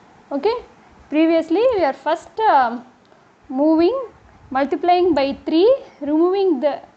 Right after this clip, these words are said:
three here. Again you are dividing by twenty. We are doing it in two steps. Here we can do it in a single step. Take the reciprocal and multiply it on both sides. Okay, now we can check.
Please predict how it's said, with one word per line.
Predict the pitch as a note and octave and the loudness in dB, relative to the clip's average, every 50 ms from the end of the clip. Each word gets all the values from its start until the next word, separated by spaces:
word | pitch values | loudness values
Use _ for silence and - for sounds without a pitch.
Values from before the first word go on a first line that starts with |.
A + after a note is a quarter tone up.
| - - - | -20 -12 -6
three | D4+ C#4+ D4 C#4+ | -4 -2 -2 -2
here. | A#3+ B3+ C4 D4 F4 C5+ - - - - - - _ _ _ | -2 -2 0 0 0 0 -2 -8 -18 -20 -20 -20 _ _ _
Again | A3 A3 A#3 B3 A#3 D4 D#4+ G#4 C5+ C#5+ B4+ | -8 -8 -6 -4 -2 -2 -2 -2 -2 -2 -2
you | F#4+ E4+ | 2 2
are | D4 C#4+ | 2 2
dividing | A#3+ C4+ C#4 D4 D#4 E4 E4+ F4+ G4 F#4+ F4+ C#4 | 2 0 0 0 2 2 2 0 0 0 0 2
by | C#4 C#4 C#4 | 0 0 -2
twenty. | C4+ C#4 B3 A#3+ A#3 A#3+ B3 A#3 - A3 - - - B3 | -4 -6 -8 -8 -8 -8 -8 -10 -12 -16 -18 -18 -12 -8
We | C#4 D4 | -6 -4
are | D#4 B3 D#4+ | -4 -2 -2
doing | E4+ F4+ E4 | -2 -2 -2
it | F4+ D4 | -2 -2
in | E4+ E4+ F4 - - | -2 -2 -2 -2 -4
two | C#4 C4 C4 | -6 -8 -8
steps. | - - - D#4+ G#4+ - - - - - - - - _ _ _ | -8 -4 -2 -2 -2 -4 -6 -14 -20 -20 -20 -20 -20 _ _ _
Here | - F#4 G#4+ G4+ | -4 -2 -2 0
we | F4+ F4 C#4 | -2 -2 -4
can | - F4 F4 D#4+ | -2 0 0 0
do | C4+ D#4+ | 0 0
it | D#4+ E4+ D4+ A#3 | -2 -2 -2 -2
in | C#4 D4 | -2 -2
a | E4+ F4 | -2 -2
single | - - D#4 D#4 D#4+ F4+ F#4 E4+ | -2 -2 -2 0 0 0 -2 -4
step. | - - D4 D4+ F#4+ C5 - - - _ _ _ _ _ _ _ _ _ | -6 -6 -4 -4 -4 -4 -6 -10 -20 _ _ _ _ _ _ _ _ _
Take | D4 D#4+ G4+ G#4+ - | -2 0 0 0 0
the | G#4+ G4+ F4 C4+ | -2 0 0 -2
reciprocal | A#3 A#3 - C#4 - - - A#3+ A#3+ A3+ - E4 A4+ C5+ B4+ | -2 -4 -6 -8 -6 -4 -4 -4 -4 -2 -2 -2 0 0 0
and | G#4 E4+ | 0 -2
multiply | C4+ B3+ C4 - C#4+ B3 D4+ C4+ B3 A#3 | -2 -2 -4 -4 -4 -2 -2 -2 -2 -4
it | G3 A#3+ | -6 -6
on | C4+ D4+ C4+ | -6 -4 -4
both | G3+ G3 F#3+ - | -6 -8 -12 -14
sides. | - - - - - - _ _ _ _ _ _ _ _ - _ _ _ - | -20 -20 -20 -20 -20 -20 _ _ _ _ _ _ _ _ -20 _ _ _ -10
Okay, | D4+ D4 D#4+ A4 B4 A#4+ - - - - _ - - - | -8 -4 -4 -4 -4 -4 -8 -16 -20 -20 _ -20 -18 -12
now | - B3+ D4+ G4 B4+ C5+ A#4+ | -6 -2 -2 -2 0 0 0
we | F#4 D4+ C4+ | 0 -2 -2
can | - - C4 B3 A#3+ A#3+ | -4 -6 -8 -8 -8 -10
check. | - - F#3 | -14 -16 -18